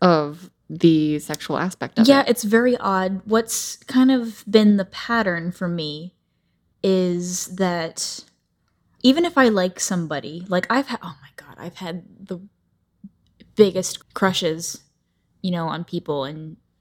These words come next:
Speaker 2: no matter what, I was, it was so confusing 'cause I cared, there was, I'm thinking specifically about one <laughs> person.
Speaker 1: Mm-hmm, mm-hmm.
Speaker 2: You c-, if you could tell. Uh,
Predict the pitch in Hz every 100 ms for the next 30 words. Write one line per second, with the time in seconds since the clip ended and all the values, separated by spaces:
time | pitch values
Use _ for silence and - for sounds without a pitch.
0 | _ - _ _ - 180 202 208 208 214
1 | 196 175 170 262 175 156 - _ - 180
2 | 196 190 - 196 190 - 233 247 226 208
3 | 233 233 202 202 196 - 226 240 196 -
4 | - 220 220 - - - - 180 170 185
5 | 175 165 165 165 - - 208 92 - 208
6 | - - 208 240 302 247 214 262 - 214
7 | 226 - 185 180 175 170 156 - - -
8 | _ _ _ 202 202 196